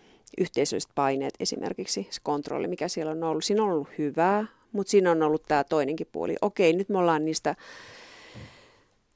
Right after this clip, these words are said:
niistä, ö, sukulaissiteistä tavallaan niin kun vapauduttu siinä mielessä, että, että me voidaan, voidaan niin kun itse muodostaa omia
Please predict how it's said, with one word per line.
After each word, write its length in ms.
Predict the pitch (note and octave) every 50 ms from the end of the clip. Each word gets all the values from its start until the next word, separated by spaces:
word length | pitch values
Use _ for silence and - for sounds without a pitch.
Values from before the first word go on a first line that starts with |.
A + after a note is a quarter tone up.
| _ _ -
niistä, 420 | A3 G3 F#3 F3 - F#3 E3 D#3 D3+
ö, 220 | - _ - - F3 E3 D#3 D3 D3 D3+ - - - G3 F#3+ F#3+ - - -
sukulaissiteistä 920 | - - A3 A3 A3 G#3 F3 D3+ D3 - - E3+ - D#3+ C#3+ - - D#3 - _ -
tavallaan 640 | F3 E3 D#3+ D#3 D3+ D3 C#3+ C3+ - - E3+ F3 - - - - - - - -
niin 120 | - D3 -
kun 180 | D3 D3 - -
vapauduttu 1040 | - F3 D#3 D#3 D#3 E3 D#3 - - D3 C#3 C#3 C#3 C#3 D3 - _ - D3 - -
siinä 300 | - - F3 E3+ E3 D#3
mielessä, 420 | C#3+ C#3+ C#3+ C#3+ C#3 D3 - - C3
että, 140 | - - -
että 140 | - -
me 140 | D#3 D3+ D3
voidaan, 520 | D#3 D#3+ D#3 D3 D3 D3 C#3+ - G#2+ F#3 - - - - - - - - - F3
voidaan 400 | F3+ F3+ F3+ E3 D#3 C#3+ C#3+ C#3
niin 140 | C#3+ D3 D3
kun 140 | - D3+ D3 -
itse 280 | F#3+ G3 - - F3
muodostaa 640 | D3+ C#3 D3 D3 D3 C#3 D3 - - - C3+ B2 -
omia 460 | - D3+ D3+ D3 D3 C#3 C3+ -